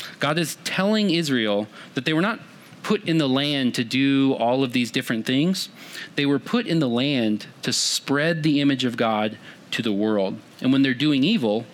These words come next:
that's, that's literally the exact opposite of what it means to image God. So what does God do with his broken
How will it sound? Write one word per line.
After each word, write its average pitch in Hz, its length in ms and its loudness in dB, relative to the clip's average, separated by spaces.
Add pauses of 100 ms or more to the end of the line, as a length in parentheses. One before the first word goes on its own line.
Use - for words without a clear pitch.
(340)
that's, - 240 -4
that's - 280 -6
literally 131 420 2
the 110 160 0
exact 107 400 -4
opposite 113 540 -4 (100)
of 104 140 -4
what 107 120 0
it 98 80 -2
means 104 300 0
to 90 120 -6
image 101 320 -4
God. - 340 -4 (1120)
So - 140 -2
what 180 140 2
does 247 160 0
God 160 400 0
do 110 360 2 (1200)
with 135 160 0
his 123 160 -2
broken 151 720 2